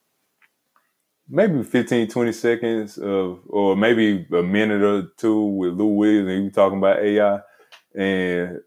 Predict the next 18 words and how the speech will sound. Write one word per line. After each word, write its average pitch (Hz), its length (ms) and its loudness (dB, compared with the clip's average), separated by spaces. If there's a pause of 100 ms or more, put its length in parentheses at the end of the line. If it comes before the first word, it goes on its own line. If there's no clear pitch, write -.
(440)
this 110 200 0
is - 60 -14
fresh 117 300 2
off 104 200 4
when 101 120 0
Lou 107 100 4
Will 107 500 4
got 98 360 0
drafted 101 720 0
by 101 200 4
the 104 80 0
seventy-sixers 107 880 -2
and 87 420 -10
practice 101 400 0
getting 101 200 0
ready 98 220 2
to 90 60 -8
start. - 560 2